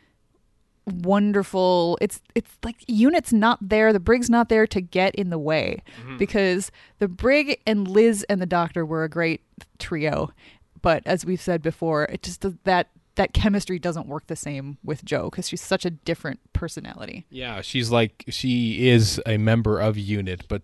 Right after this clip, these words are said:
Speaker 2: not really, like, a scientist per
Speaker 1: Mm-hmm.
Speaker 2: se. She's just sort of, you know,
Speaker 1: Mm-hmm.
Speaker 2: she got there because of her eccentric uncle, apparently. And,
Speaker 1: Mm-hmm.
Speaker 2: you know, she's more subservient to the Doctor than to the Unit hierarchy, whereas I think
Speaker 1: Mm-hmm.
Speaker 2: Liz is more part of the actual Unit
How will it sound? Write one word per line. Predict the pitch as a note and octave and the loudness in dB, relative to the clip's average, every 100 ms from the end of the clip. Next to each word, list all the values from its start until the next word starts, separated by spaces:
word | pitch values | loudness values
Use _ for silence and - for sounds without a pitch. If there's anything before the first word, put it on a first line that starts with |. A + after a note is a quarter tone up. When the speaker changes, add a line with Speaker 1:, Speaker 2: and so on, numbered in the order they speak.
| _ | _
Speaker 2:
not | A2+ A2 G2 | -2 -2 -2
really, | A2 A2 G#2 | -2 -2 -2
like, | G2 G2 - | -2 -6 -6
a | |
scientist | - A2 G2+ G#2 G2 A2 F#2 G#2+ G#2 | -4 -4 -2 -4 -4 -6 -6 -8 -8
per | |
Speaker 1:
Mm-hmm. | G2 | -8
Speaker 2:
se. | - G#2 G2 F#2+ F#2 F#2 F2+ F2+ | -4 -4 -2 -4 -4 -6 -8 -10
She's | F2+ - G#2 | -12 -12 -10
just | - F#2+ | -8 -8
sort | - F#2 | -8 -8
of, | F2 - _ _ - | -10 -14 _ _ -10
you | A2 | -8
know, | F2 - | -8 -10
Speaker 1:
Mm-hmm. | - | -12
Speaker 2:
she | - C3+ | -8 -8
got | - B2+ | -6 -4
there | A#2+ | -4
because | G#2+ G#2+ A2+ | -6 -8 -8
of | G#2 | -6
her | G#2+ G#2 - | -4 -6 -8
eccentric | - G2+ G2 F#2+ | -12 -10 -10 -4
uncle, | B2+ B2 B2 | -2 -2 -2
apparently. | A#2 - A#2 A#2 A2+ A2+ A2 | -2 -2 -2 -2 -6 -4 -4
And, | G#2 | -6
Speaker 1:
Mm-hmm. | G2 - - | -10 -16 0
Speaker 2:
you | C#3 | 4
know, | C3 | 4
she's | C#3+ C3 | 4 2
more | C#3+ E3+ D#3+ | 6 8 6
subservient | - C3+ - D3 C3 A#2 | 2 -6 4 4 4 -2
to | A#2+ | -4
the | A2 | -2
Doctor | A#2+ A#2+ A#2 A2 | 2 2 0 -4
than | G#2 G#2 G#2 | -2 -2 -4
to | - A2+ | -6 -8
the | G#2 | -6
Unit | G#2 G#2+ G#2 | -6 -6 -6
hierarchy, | - A2 G#2+ F#2+ F2 - F2 | -4 -2 -2 -2 -6 -10 -10
whereas | F#2 F2+ F2+ F2+ | -8 -6 -8 -8
I | |
think | F#2 G2 | -8 -6
Speaker 1:
Mm-hmm. | G2+ | -2
Speaker 2:
Liz | G#2 G2+ F#2 | 0 2 0
is | F2+ F2 - - - _ | -4 -6 -16 -20 -20 _
more | G2 F#2 | -4 0
part | - G2 F#2 | 0 0 -2
of | F2 | -4
the | F2+ F2 | -8 -6
actual | F2 F2 F#2+ | -6 -6 -10
Unit | F#2 G2+ G2 E2+ - | -8 -6 -6 -10 -14